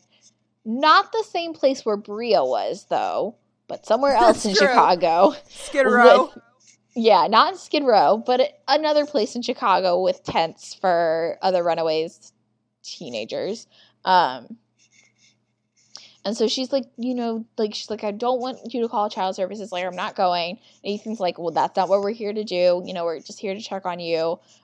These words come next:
Speaker 1: Um, and he gives her some antibiotics, and he, April's gonna show her friend how to, you know, take care and clean the wound. Um, and he's like, "You know, we just wanna check it in on you." And that ends the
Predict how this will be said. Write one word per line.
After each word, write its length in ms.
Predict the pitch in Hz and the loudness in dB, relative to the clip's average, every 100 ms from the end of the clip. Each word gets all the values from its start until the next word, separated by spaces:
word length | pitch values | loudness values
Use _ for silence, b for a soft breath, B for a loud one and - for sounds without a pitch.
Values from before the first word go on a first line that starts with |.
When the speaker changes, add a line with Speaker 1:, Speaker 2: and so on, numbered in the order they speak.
| _ 185 | _ 4
Speaker 1:
Um, 540 | 185 170 160 170 123 _ _ | 4 4 0 -6 -16 _ _
and 160 | 202 196 | -6 -6
he 140 | 196 | 0
gives 180 | 202 196 | 0 0
her 60 | 196 | -2
some 160 | - 180 | -8 -8
antibiotics, 680 | 175 185 277 294 285 - - | -2 0 2 2 0 -6 -8
and 220 | 202 196 | -6 -6
he, 680 | 208 214 196 185 127 135 120 _ - | -8 -8 -8 -8 -10 -12 -16 _ -2
April's 380 | 196 196 196 - | -2 -2 -6 -6
gonna 180 | 190 | -8
show 540 | 196 - 185 175 180 196 | -8 -4 -2 0 0 0
her 100 | 190 | -4
friend 300 | 185 180 180 | -4 -6 -4
how 120 | 208 | -2
to, 240 | 175 175 165 | 0 0 -2
you 100 | 170 | -4
know, 180 | 165 165 _ _ _ | -6 -8 _ _ _
take 280 | 233 185 - | -12 -12 -6
care 240 | 185 180 | -2 -2
and 80 | 170 | -4
clean 200 | - 185 147 | -8 -10 -8
the 60 | |
wound. 500 | 214 285 285 294 277 b b b b - | -4 -4 -2 -4 -8 b b b b 2
Um, 240 | 202 185 | 4 4
and 80 | 208 | 0
he's 120 | 202 | 0
like, 160 | 196 196 | -2 -2
"You 60 | 180 | -4
know, 120 | 175 | -4
we 80 | 180 | -4
just 220 | 185 190 | -6 -8
wanna 160 | 185 | -8
check 260 | - 190 196 | -6 -6 0
it 320 | 190 - - _ _ | 0 0 -12 _ _
in 120 | 180 | -6
on 220 | 120 202 202 | -6 -6 -6
you." 360 | 65 64 247 - _ | -4 -4 -6 -12 _
And 280 | 196 196 190 | -4 -2 2
that 360 | 180 175 180 - - | 4 4 2 -2 -4
ends 640 | 175 175 175 175 226 - - | -2 -2 -6 -10 -10 -12 -6
the 440 | 165 151 165 165 | -4 -2 -2 -4